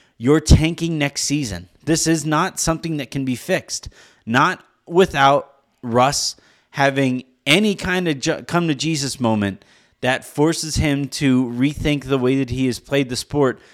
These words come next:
basically for the last, I don't know, seven or eight years. Um, and, and seeing as he has only been rewarded every step along the way for the way that he plays the sport, he's probably not rethinking anything. So, yeah,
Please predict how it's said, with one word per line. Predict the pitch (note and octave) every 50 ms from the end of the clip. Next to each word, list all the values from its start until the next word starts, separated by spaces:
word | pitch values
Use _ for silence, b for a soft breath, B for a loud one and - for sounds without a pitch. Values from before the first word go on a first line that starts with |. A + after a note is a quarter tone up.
| b b b _ -
basically | A#2+ D3+ E3+ - C#3+ - - D#3+ D#3+ E3+
for | D#3+ -
the | C3+ D3
last, | C#3 C#3 C3 C3+ C#3 - - - - -
I | G2+ A2
don't | A#2 G#2+
know, | F2+ F2 F#2
seven | F#2+ - - B2+ B2+ B2+ B2+
or | B2 A#2
eight | A2+ G#2+
years. | F#2 G2+ F#2+ F2 - - - - b b b b b b b -
Um, | G2+ A#2 A#2+ - -
and, | C#3 C#3 C#3 C#3+ - _ _ _ _ -
and | C#3 C#3+ D3 C#3+
seeing | - - F3+ G3 G#3 G3+ F#3+
as | F#3 F3+ E3 - - -
he | - C#3 D#3+ F3 F3+ E3
has | E3+ D3+ C3+
only | C3 D3+ F3+ G3 F3
been | D3+ F3+ F3 E3+
rewarded | F3 E3 E3 E3 F3+ F#3 G3+ F#3+
every | D#3 D3+ D#3 F3 E3
step | - - F3 - -
along | E3+ E3+ E3 E3 E3
the | E3 E3
way | D3+ E3+ F3 F#3+ G3+
for | - - - - C3+ C3 C#3+ D#3+ E3 F3+ G3 G#3 b b b b b b b b -
the | F#3
way | F3 F#3+ G3 G3+
that | G3+ F3+
he | F#3 G#3 G#3
plays | - - G#3 G#3+ A3+ F#3
the | G#3+ A3+
sport, | - - - A#3+ B3 A#3+ G#3 - - _ _ _
he's | - D3 E3+ E3 D3
probably | - - - - E3+ E3+ E3+ F3 E3+ D#3 D#3+ E3+ D#3+
not | D3+ C#3+ D3 C#3+ A#2+
rethinking | C3+ C#3 C3 - - C3+ C3 A#2+ - A#2+ A2+ A2+ - -
anything. | G#2+ G2+ G#2 F#2+ E2 - - - - _ b b b b b b b b
So, | - - - D3 C#3 C#3 C3 C3 A#2+ b b b b b b
yeah, | - C3 B2+ G#2 E2+